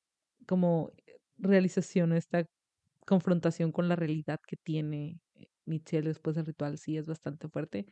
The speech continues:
A la, a la, lo que pudo apreciar Alex, ¿no? Así que, pues bueno, no quisiera hablar del, o sea, no quisiera hablar del ritual, pero sí, pero es muy triste lo que pasa y muy impactante.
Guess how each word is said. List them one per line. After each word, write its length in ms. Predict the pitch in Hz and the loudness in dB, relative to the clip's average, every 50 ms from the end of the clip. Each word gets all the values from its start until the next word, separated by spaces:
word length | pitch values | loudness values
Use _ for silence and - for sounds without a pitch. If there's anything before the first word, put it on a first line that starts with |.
| _ _ _ _ | _ _ _ _
A 80 | 190 | 2
la, 220 | 185 180 170 - _ _ _ - | 4 4 2 0 _ _ _ -4
a 80 | 190 | 0
la, 440 | 180 170 160 156 156 151 156 151 165 - _ _ _ _ _ _ _ _ _ | 0 0 0 0 -2 -2 -4 -6 -8 -14 _ _ _ _ _ _ _ _ _
lo 100 | 156 185 | -6 -4
que 100 | - 175 | -4 0
pudo 200 | 160 196 226 269 | 4 6 8 8
apreciar 400 | 269 - - 196 - - 180 160 | 8 6 4 0 2 2 0 0
Alex, 280 | 160 156 156 - - - | 2 0 -2 -4 -6 -8
¿no? 180 | 151 151 175 - _ _ _ _ _ _ _ _ | -6 -6 -6 -8 _ _ _ _ _ _ _ _
Así 240 | - 170 160 - 165 | -10 -10 -8 -8 -10
que, 460 | - - 180 175 170 165 147 151 156 151 _ _ _ _ _ _ _ _ | -4 -2 0 2 2 2 0 -2 -6 -12 _ _ _ _ _ _ _ _
pues 160 | - 185 180 | 0 2 2
bueno, 240 | 160 175 139 156 151 - _ | 2 0 -2 -4 -8 -14 _
no 140 | - 175 185 | -4 -2 -2
quisiera 300 | - 202 - 254 226 226 | -2 2 4 4 4 6
hablar 120 | 226 226 | 4 4
del, 200 | 233 233 220 214 - - | 4 2 2 -2 -4 -2
o 60 | 190 | 2
sea, 120 | - 208 | 4 4
no 140 | 196 214 226 | 6 4 4
quisiera 280 | - 254 - 285 262 262 | 2 2 4 6 6 8
hablar 200 | 254 254 247 247 | 6 6 6 6
del 120 | 277 247 | 6 6
ritual, 280 | 254 208 - 180 185 175 | 6 4 4 2 2 4
pero 180 | 190 185 185 | 2 2 2
sí, 180 | 170 - 190 175 | 2 0 -2 0
pero 220 | - 202 190 180 | 0 2 4 4
es 60 | 170 | 4
muy 160 | 170 180 185 170 | 4 2 2 2
triste 320 | - 165 165 - - 170 | 2 0 0 0 0 -2
lo 100 | 156 156 | -2 -2
que 100 | - - | -4 -6
pasa 420 | - - 123 165 - 190 196 208 - | -4 -4 -4 -4 -2 -4 -4 -4 -4
y 160 | - - 175 | -2 -2 -2
muy 220 | 165 165 160 165 170 | 0 2 2 2 2
impactante. 760 | 175 170 - 160 - - - 143 139 143 151 - 175 208 | 2 0 -2 -6 -6 -6 -6 -6 -4 -4 -6 -8 -10 -10